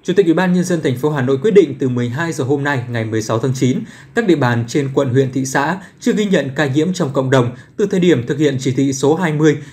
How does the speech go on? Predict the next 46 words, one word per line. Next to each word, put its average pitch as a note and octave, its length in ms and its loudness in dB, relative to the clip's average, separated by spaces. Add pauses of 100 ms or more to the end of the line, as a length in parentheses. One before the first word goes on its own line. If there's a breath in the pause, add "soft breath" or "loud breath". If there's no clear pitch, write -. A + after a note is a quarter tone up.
ngày D#3 160 -4
mùng D3 200 -4
ba D#3+ 140 0
tháng D#3 160 -6
chín C#3 220 -4
năm D#3+ 100 -2
hai C#3+ 120 -4
nghìn A#2 220 0
không C3 220 2
trăm C3+ 180 -4
hai B2+ 100 0
mươi D#3+ 120 2
mốt B3 80 2 (280 loud breath)
của D#3+ 120 2
Chủ D3 160 0
tịch D#3 120 0
Ủy C3+ 100 0
ban D3 180 0
Nhân C#3 100 -2
dân C3 200 0
thành A#2+ 140 -2
phố C3+ 360 2 (180 loud breath)
được F3 160 -2
hoạt D#3 140 -4
động D3+ 220 0
một B2 160 0
số C3+ 400 2
cơ E3+ 100 0
sở C#3 180 -4
kinh B2+ 180 -4
doanh. C3+ 220 2 (640 soft breath)
Cụ G#3 120 4
thể, D#3 180 0
các G#3 220 0
quận, F#3 140 2
huyện, D#3+ 320 0
thị E3 140 0
xã E3 280 -2
và D3 140 -4
các F#3 180 -4
cơ F3 100 0
sở C3+ 220 -2
kinh C#3+ 240 -4
doanh C3+ 220 0
như C3 100 2
sau. C3+ 360 0